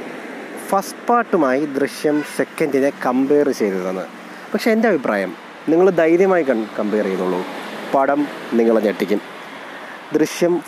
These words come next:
ഫസ്റ്റ് പാർട്ടിൽ ഏകദേശം ഫസ്റ്റ് ഹാഫോട് കൂടിയാണ്, ഏകദേശം ഇൻ്റർവെല്ലോട് കൂടിയാണ് അതിൻ്റെ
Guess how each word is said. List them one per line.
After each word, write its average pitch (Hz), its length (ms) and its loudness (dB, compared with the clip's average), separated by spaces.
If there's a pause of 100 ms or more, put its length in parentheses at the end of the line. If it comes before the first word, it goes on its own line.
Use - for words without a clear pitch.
(120)
ഫസ്റ്റ് - 320 -2
പാർട്ടിൽ 190 300 0 (300)
ഏകദേശം 131 440 4 (180)
ഫസ്റ്റ് 143 420 -2
ഹാഫോട് 165 580 2
കൂടിയാണ്, 117 460 2 (360)
ഏകദേശം 120 360 0
ഇൻ്റർവെല്ലോട് 160 680 4 (100)
കൂടിയാണ് 139 520 4
അതിൻ്റെ 113 240 2